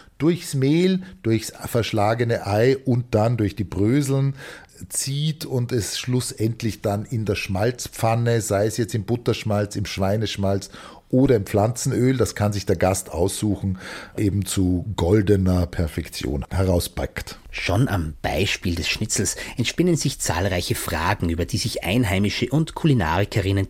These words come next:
Speaker 2: trefflich streiten können. Noch komplexer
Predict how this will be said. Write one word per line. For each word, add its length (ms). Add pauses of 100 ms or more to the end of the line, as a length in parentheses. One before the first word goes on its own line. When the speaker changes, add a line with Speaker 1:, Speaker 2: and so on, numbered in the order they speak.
Speaker 2:
trefflich 580
streiten 540
können. 360 (760)
Noch 300
komplexer 640